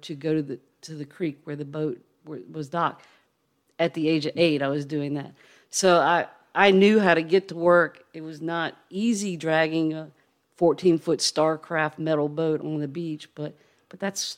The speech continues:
that's what I did. And, uh, so I,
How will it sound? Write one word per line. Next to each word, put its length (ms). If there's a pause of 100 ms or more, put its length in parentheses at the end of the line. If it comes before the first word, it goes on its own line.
that's 300
what 100
I 80
did. 320
And, 220
uh, 180 (1120)
so 380
I, 320